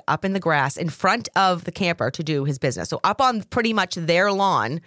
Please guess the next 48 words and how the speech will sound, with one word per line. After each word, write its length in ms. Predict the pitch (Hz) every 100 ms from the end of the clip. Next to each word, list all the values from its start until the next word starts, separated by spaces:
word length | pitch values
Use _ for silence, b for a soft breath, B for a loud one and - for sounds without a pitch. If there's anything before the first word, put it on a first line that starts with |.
| b b b b b _
to 100 | 226
poop. 420 | 233 349 392 - - - _ _ _ _ _ _ _ _ -
I 120 | 214
don't 140 | 190
like 180 | 160 156
that. 280 | 127 123 - b b b b
Um, 280 | 196 185 156
and 160 | 202 214
then 80 | 247
he 160 | 302
said 380 | 277 269 233 185
he 240 | - - 214
would 140 | 196
put 180 | - 247
up 140 | 262
an 40 | 254
electric 360 | 226 220 190
fence, 560 | - 233 165 151 - - _
but 600 | 175 233 196 - - - b b b b b _
it 140 | 202
will 80 | 175
not 200 | 190 175
get 100 | -
the 60 | 170
people. 580 | - 294 - 156 135 151
It'll 160 | 175 160
just 220 | 165 -
get 120 | 175
the 120 | 160 -
animals. 360 | 175 156 147
And 80 | 143
he 60 | 147
said 180 | 160
the 100 | 143
animals 360 | 147 143 131 135
are 20 |
being 320 | 139 135 120
animals. 560 | - 110 104 98 110 - b b
So 220 | - 196
he 100 | 175
said 180 | 180 196
he'll 100 | 185
figure 240 | 170 190 175
something 280 | 175 160
out. 120 | 160 135
But 120 | -
crime 260 | 254 262
creeps. 380 | 233 139 - -